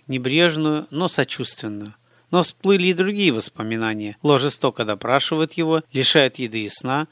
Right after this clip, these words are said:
слишком надолго оставляет наедине с могучим охранником, держит его за сломанную руку, заставляет подписать согласие на эвтаназию. Он столько же холодно посмотрел на нее. «У меня нет возможности судить, на что она способна».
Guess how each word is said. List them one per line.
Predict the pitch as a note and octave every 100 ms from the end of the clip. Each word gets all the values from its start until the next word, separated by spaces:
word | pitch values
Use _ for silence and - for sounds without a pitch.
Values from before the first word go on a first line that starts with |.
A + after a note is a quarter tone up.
| _ -
слишком | - E3+ - D3+
надолго | C#3+ C3+ C#3+ B2+ B2+
оставляет | - C3+ B2+ C3 A#2+
наедине | B2 B2 B2+ B2+
с | A#2+ -
могучим | B2 B2 A#2+ A#2+ A2
охранником, | - C3+ D#3 D#3+ - D#3 -
держит | F3 D#3+ C3
его | B2+ A#2
за | A#2+
сломанную | - C3 A#2 A2 G#2+
руку, | C3+ F3 -
заставляет | B2+ - C#3 D3 F3+ -
подписать | B2+ - C3 D#3 -
согласие | B2 A#2 D#3 C#3 D3
на | C3 B2
эвтаназию. | - A#2 G#2+ G2 G2+ G2 _ _ _ -
Он | C3+
столько | C3 - F3 -
же | D3+
холодно | D3 - C#3 C3+ C#3+
посмотрел | C#3 - B2 A#2 A2+
на | G#2+ G#2
нее. | G#2 G2+ G2 _ _ _
«У | -
меня | C#3+ D#3 D#3
нет | D#3+ D#3+ C3+
возможности | A#2+ A#2 B2 E3 D#3+ E3 - D3+
судить, | - D#3+ C3+ C#3+ -
на | A#2 G#2+
что | - D3
она | C3 A2+
способна». | - - G#2+ - G#2+ G2+ G2+